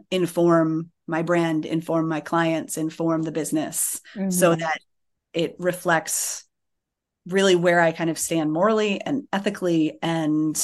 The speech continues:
Speaker 1: like I said earlier, like, quite simply, it's a selfish business. I want to see more women writing more nonfiction. And,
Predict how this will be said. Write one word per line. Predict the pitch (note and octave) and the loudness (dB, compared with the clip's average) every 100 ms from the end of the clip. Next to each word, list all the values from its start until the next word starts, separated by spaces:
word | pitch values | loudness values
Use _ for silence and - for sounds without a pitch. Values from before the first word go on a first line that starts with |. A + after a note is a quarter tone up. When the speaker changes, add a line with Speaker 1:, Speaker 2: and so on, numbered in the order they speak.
| - - _ - | -4 -6 _ -10
Speaker 1:
like | E3+ | -4
I | D3+ | -2
said | - E3 D#3 - - | 2 2 0 -12 0
earlier, | G3 F#3 C3+ | 2 4 2
like, | D3+ - - - _ _ - | -4 -10 -20 -20 _ _ -14
quite | - A#3 A3+ | 0 2 2
simply, | - G#3 F#3 F3+ - | -2 -2 0 0 0
it's | E3+ | -4
a | E3+ | -2
selfish | - D3 C#3+ | -2 -2 -4
business. | - C#3+ C#3+ - - | -6 -4 -4 -6 -4
I | E3 E3+ | -2 0
want | E3+ E3+ D#3+ | 2 0 0
to | - G3+ | -4 -4
see | F3 F3+ | -4 -2
more | E3+ D#3+ | -2 0
women | D#3+ D#3+ | 0 0
writing | D#3 D3+ D#3+ | 0 -2 -2
more | E3 E3 | -2 -2
nonfiction. | E3+ F3 - - - - | -2 -2 -4 -6 -6 0
And, | F#3+ F#3 | 2 0